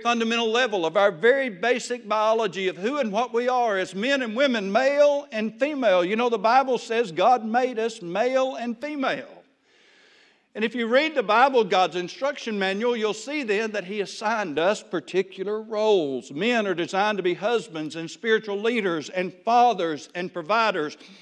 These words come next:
Women are designed to be wives and nurturers and mothers. Yet you young people in the audience today are being bombarded,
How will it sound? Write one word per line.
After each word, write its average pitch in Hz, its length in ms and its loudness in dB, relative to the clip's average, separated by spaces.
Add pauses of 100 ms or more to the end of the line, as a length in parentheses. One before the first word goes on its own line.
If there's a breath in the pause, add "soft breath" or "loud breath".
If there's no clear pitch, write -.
(180 loud breath)
Women 240 400 2
are 208 80 2
designed 185 380 -2
to 175 40 -10
be 180 100 0
wives 196 520 2
and 175 220 -8
nurturers 190 680 -2
and 151 220 -12
mothers. 180 800 -4 (800 soft breath)
Yet 247 200 4
you 247 140 2
young 254 320 2
people 220 320 -4
in 220 100 -2
the 202 100 -2
audience 214 540 0
today 220 360 0
are 214 100 4
being 220 540 0
bombarded, 269 1300 2